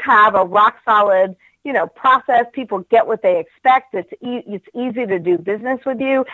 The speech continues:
And then on top of it, everybody's warm and friendly and, you know, you're, they're building relationships with you. They're already gonna feel like you've given them a red carpet experience.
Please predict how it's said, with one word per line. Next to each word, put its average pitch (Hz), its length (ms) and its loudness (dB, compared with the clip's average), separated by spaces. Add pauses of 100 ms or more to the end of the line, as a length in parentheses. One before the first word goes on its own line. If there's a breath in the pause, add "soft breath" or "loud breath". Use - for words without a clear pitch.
(160 loud breath)
And 185 220 0
then 247 160 4
on 190 180 0
top 233 380 0
of 294 160 2
it, 320 260 4
everybody's 214 540 0
warm 262 500 0
and 180 180 -6 (100)
friendly 277 720 0
and, 185 220 -2 (280 soft breath)
you 269 100 -2
know, 233 140 2
you're, 196 220 -2 (100)
they're 196 120 -2
building 240 440 -2
relationships 208 720 -4
with 294 160 -8
you. 294 220 -4 (240 loud breath)
They're 453 240 4
already 285 260 0
gonna 202 280 -2 (200)
feel 269 320 2
like 196 240 2
you've 175 360 -8
given 277 360 -2
them 170 160 -4
a 170 100 -2
red 165 280 -2
carpet 160 340 -4
experience. 156 760 -6